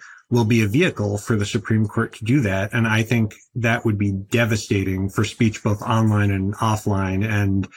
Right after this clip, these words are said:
I worry that the standard editorial pages and so forth are not, are not paying enough attention to that, because I think it is just really coming down the road, and it will be a real threat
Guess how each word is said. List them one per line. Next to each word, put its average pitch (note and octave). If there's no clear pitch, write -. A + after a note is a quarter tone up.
I G#2+
worry A2+
that G2+
the G#2
standard G2+
editorial B2+
pages A2+
and G#2
so G#2+
forth A2
are A2
not, G#2+
are C3
not B2
paying A2+
enough G#2
attention G2
to A2
that, G2
because G#2
I G2+
think G#2
it G2+
is F#2
just -
really G#2+
coming G2+
down F#2+
the F#2
road, F#2
and G2+
it G#2+
will G2+
be G2+
a G2
real G2+
threat G2